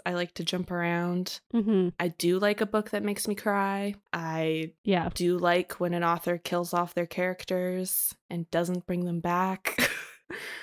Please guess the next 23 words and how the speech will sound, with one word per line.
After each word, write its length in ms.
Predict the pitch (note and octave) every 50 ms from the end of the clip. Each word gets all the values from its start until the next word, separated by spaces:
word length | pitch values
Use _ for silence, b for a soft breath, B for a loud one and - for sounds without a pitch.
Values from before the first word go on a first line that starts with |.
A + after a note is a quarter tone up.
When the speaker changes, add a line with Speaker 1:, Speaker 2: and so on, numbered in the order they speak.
| B B B B B B B _ _ - - - B3+
Speaker 2:
Yeah, 240 | C#4+ D4 - - - - - -
but 140 | D#4 -
to 160 | - - E4+ D#4
be 160 | F4 F#4+ B4+ -
honest, 520 | G#3+ G#3 F#3+ A3 B3+ C#4 - - - -
I'm, 460 | - - G#3 G#3 G3+ G3+ G3+ G3+ G3 - - -
I'm 240 | F#3+ G3 F#3+ - - _ _ _ _ _ _ -
a 80 | G#3 G3+
little 440 | G3 F#3 F3+ F3 F3 F3 F#3 G3
bit 220 | G3+ - A#3+ A3 G#3+
with 220 | A3 A#3 - -
you. 80 | B3 G#3+
I 80 | G3 G#3+
think 180 | C4 C4 D4
I 60 | D4+ D#4+
go 160 | C4+ B3 A#3
about 220 | G#3 G3 G3+ G3
it 120 | G3+ F#3+ F3
a 60 | F3+
different 300 | E3+ F#3 - F#3+ F3+ -
way. 120 | - F3+ F3+
You're, 260 | F3+ A#3 G3+ A3+ C#4
like, 180 | D4+ C#4+ A#3